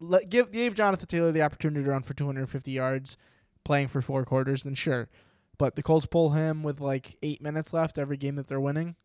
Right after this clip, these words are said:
so I don't really see that, that happening. Um, but of those, what, eight that I just listed, who is your guy? I, I who, who would you go and put, not gambling advice, who would you go put money on?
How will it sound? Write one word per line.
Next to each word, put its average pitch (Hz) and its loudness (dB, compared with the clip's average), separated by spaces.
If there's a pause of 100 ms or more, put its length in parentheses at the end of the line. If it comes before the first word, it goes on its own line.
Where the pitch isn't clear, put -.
so 131 -4
I 131 -2
don't 131 -6
really 135 -4
see 143 -6
that, 135 -4
that 127 -4
happening. 185 -6 (800)
Um, 127 0 (520)
but 180 4
of 208 8
those, 202 6 (1000)
what, - -10
eight 147 -2
that 156 -2
I 160 2
just 160 -6
listed, 185 -2 (540)
who 208 4
is 151 -2 (480)
your 139 0
guy? - -10 (540)
I, 147 2
I 143 -4 (200)
who, 220 4
who 254 4
would 233 2
you 214 0
go 196 6
and 170 0
put, 165 2 (260)
not 196 6
gambling 170 2
advice, 139 0
who 190 -2
would 165 6
you 160 0
go 151 4
put 143 -4
money 123 -6
on? 107 -16